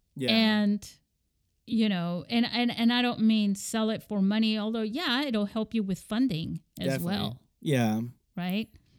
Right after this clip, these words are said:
Speaker 2: So when you, when you, um, you wrote your film, you did all that, and then let's talk a little bit about the audio.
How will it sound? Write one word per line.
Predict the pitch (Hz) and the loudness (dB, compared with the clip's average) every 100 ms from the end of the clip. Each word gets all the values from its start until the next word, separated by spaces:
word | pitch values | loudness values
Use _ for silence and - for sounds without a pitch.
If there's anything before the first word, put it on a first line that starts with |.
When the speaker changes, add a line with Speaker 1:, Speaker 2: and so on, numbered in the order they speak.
| _ - _ _ - | _ -20 _ _ -8
Speaker 2:
So | - 277 | 2 2
when | 254 262 254 | 4 4 6
you, | 277 330 330 285 - | 6 4 0 -4 -6
when | 220 254 254 | -4 2 4
you, | 269 285 269 240 - _ - | 4 2 0 -2 -10 _ -10
um, | 240 233 220 214 202 202 - _ - | -4 -2 0 0 -2 -4 -6 _ -4
you | 226 | -2
wrote | 233 277 | 0 -2
your | 294 320 | -2 -4
film, | - 240 233 233 240 - _ _ _ | -2 0 2 0 -2 -12 _ _ _
you | - 233 214 202 190 190 214 | -2 2 2 2 0 -4 -10
did | 233 254 | -4 -2
all | 285 233 | -2 -2
that, | 202 190 180 202 226 _ _ - | -4 -4 -4 -6 -8 _ _ -4
and | 226 226 | -2 0
then | 220 220 214 202 202 202 202 208 _ 214 | 0 -2 -2 -2 -2 -2 -2 -4 _ -6
let's | 240 - | -6 -4
talk | 294 311 | -6 -4
a | 320 | -6
little | 302 302 | -4 -4
bit | 320 | -4
about | 302 302 302 | -4 -6 -8
the | 285 | -8
audio. | 202 233 247 180 | -4 -4 -4 -6